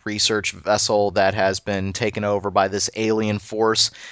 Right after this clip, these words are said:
There's also a computer program in the background called Shodan, which has to do with the first game, that is kinda, like, vying for control of this thing. It's kinda, like, speaking in your ear and telling you to do things on the ship, go to repair stuff.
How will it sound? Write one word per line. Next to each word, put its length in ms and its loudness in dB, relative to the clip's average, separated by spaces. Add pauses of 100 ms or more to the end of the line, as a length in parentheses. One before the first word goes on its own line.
(120)
There's 200 0
also 400 4
a 100 -2
computer 420 -2
program 520 2
in 80 -2
the 40 -10
background 520 0
called 160 -4
Shodan, 560 0
which 100 -4
has 200 0
to 100 -16
do 120 -4
with 120 -6
the 60 -16
first 300 0
game, 280 2 (400)
that 100 4
is 120 0
kinda, 180 0
like, 160 0
vying 500 2
for 140 -10
control 480 -4
of 80 -8
this 180 -4
thing. 240 -2
It's 120 -8
kinda, 160 -2
like, 120 -2
speaking 380 -6
in 100 -4
your 140 -4
ear 340 -2
and 160 -4
telling 300 -2
you 80 -6
to 80 -8
do 180 -6
things 300 -2
on 120 2
the 60 -2
ship, 380 0
go 160 2
to 100 0
repair 380 0
stuff. 280 2